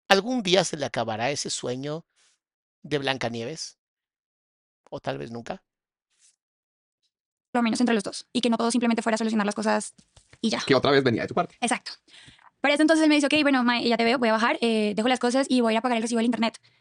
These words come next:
Speaker 2: O sea, del internet. Nosotros hasta ahora estábamos llegando, no sabíamos cómo funcionaba todo, si se podía hacer por internet, el cual el Oxxo, había un Oxxo al lado de la casa, entonces yo dije, "Bueno, le voy a ir a pagar el Oxxo, todo bien". Llega la comida, yo me baño, me pongo pijama, me pongo súper a gusto. Güey,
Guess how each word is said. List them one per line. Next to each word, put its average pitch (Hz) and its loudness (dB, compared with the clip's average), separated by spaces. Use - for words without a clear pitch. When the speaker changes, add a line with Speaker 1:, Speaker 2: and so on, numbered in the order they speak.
Speaker 2:
O 214 -6
sea, 214 2
del 208 0
internet. 202 -4
Nosotros 247 2
hasta 269 0
ahora 233 0
estábamos 262 2
llegando, 262 2
no 262 2
sabíamos 233 4
cómo 254 4
funcionaba 240 2
todo, 247 2
si 254 0
se - 0
podía 214 0
hacer 220 -2
por 247 2
internet, 269 2
el 277 -2
cual 240 2
el 262 2
Oxxo, - -2
había 311 2
un 370 4
Oxxo 359 2
al 277 2
lado 240 2
de 277 2
la 254 0
casa, 240 0
entonces 240 -2
yo 233 0
dije, 247 2
"Bueno, 226 0
le 220 0
voy - 0
a - -2
ir - -4
a - -6
pagar - -4
el - -4
Oxxo, - -10
todo - -4
bien". - -6
Llega 220 2
la 208 0
comida, 233 2
yo 220 0
me 220 4
baño, 240 2
me 220 -2
pongo 220 -4
pijama, 226 0
me 208 -4
pongo 226 0
súper 269 0
a 247 0
gusto. 233 -4
Güey, 240 0